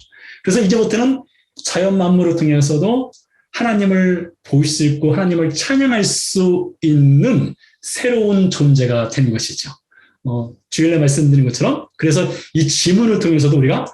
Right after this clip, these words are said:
하나님의 창조의 능력을 볼 수 있다라고 말씀드렸어요. 그래서 반드시 특별 계시인 예수님이 우리에게 주어져야만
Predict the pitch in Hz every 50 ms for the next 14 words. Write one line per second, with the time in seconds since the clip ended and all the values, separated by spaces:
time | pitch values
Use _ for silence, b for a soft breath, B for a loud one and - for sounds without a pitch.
0 | B B B B B B - 247 226 196 180 165 151 143 139 139 - 226 214 196
1 | - - - 131 120 117 113 101 90 101 92 - _ B B B B B - 123
2 | 120 117 - 104 92 90 - - 87 87 - - - 92 92 85 85 78 - 90
3 | 80 - - - 69 - - - - _ _ _ _ _ - 196 - - 160 180
4 | 180 180 151 - 240 220 151 - - B B B B B B B B - - -
5 | - 277 254 233 190 185 165 139 165 160 156 143 127 101 104 117 120 - - 139
6 | 123 104 98 95 104 131 151 131 - - - - 120 113 117 120 120 131 120 -
7 | - - - - 131 127 123 113 - - - 113 110 101 98 95 107 165 247 311
8 | 302 B